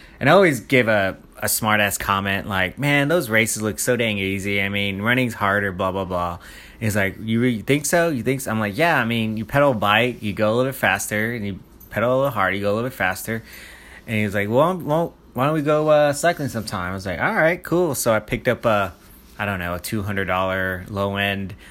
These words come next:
bike that didn't even fit me. It was like a nineteen and a half inch mountain bike Trek, and I thought it was so awesome because I just had the Trek, uh, brand on it. So didn't fit me. I am, I am five three and a half,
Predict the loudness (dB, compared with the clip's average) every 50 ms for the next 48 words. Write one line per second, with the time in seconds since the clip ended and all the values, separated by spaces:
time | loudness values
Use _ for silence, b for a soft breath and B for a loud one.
0 | B B B B B 4 4 6 4 2 2 2 2 2 2 2 0 0 -2 -2
1 | -4 -4 -2 0 0 0 0 -2 -2 -2 0 0 0 -2 -2 -2 -2 -2 -2 0
2 | 2 2 2 2 2 -2 -6 -4 -2 -2 0 0 0 -2 0 0 0 0 0 0
3 | -4 -4 -4 -4 -2 0 2 2 2 0 -2 -2 0 0 0 0 -2 -6 -10 -6
4 | -2 0 0 0 0 -2 -4 -4 -4 0 0 0 0 0 -2 -4 -4 -2 0 2
5 | 2 2 0 -2 -4 -6 -10 B B B B B B B B B B B 6 8
6 | 6 6 2 0 -2 -2 -2 0 -2 0 0 0 -2 -2 -4 -4 -4 -4 0 0
7 | 0 0 0 -4 -8 -4 0 2 2 2 0 -2 -8 -20 -20 -20 -20 -20 -20 -18
8 | -10 -6 -4 -2 -2 -2 -2 -4 -6 -10 -12 -14 -18 -20 -20 -20 -20 -20 -20 -20
9 | -12 -4 0 2 4 4 4 2 0 -4 -6 -6 -8 -8 -10 -12 -10 -4 -2 0
10 | 0 0 -2 -4 -8 -10 B B B B B B B B B B 4 6 6 6
11 | 6 6 6 6 6 6 4 2 2 2 0 -2 -8 -12 -4 0 2 4 4 4
12 | 4 2 0 -2 -4 -6 -8 -10 -14 -8 -4 -2 0 0 0 0 0 -2 -4 -6
13 | -6 -4 -2 -2 -2 -2 -2 -2 0 2 4 4 4 2 -2 -2 -2 0 0 0
14 | 0 0 2 2 2 2 2 -2 -4 -8 -16